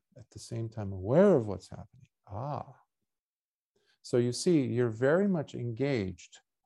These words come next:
applying wisdom in every aspect and facet of this practice.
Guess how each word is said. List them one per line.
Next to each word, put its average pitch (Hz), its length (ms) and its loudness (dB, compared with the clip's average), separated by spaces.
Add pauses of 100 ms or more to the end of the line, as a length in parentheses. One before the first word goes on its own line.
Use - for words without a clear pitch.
(140)
applying 120 680 0
wisdom 117 500 2
in 113 220 -4
every 147 440 -2
aspect 135 600 -4
and 98 140 -8
facet 104 580 -4
of 90 180 -12
this 98 160 -16
practice. - 640 -4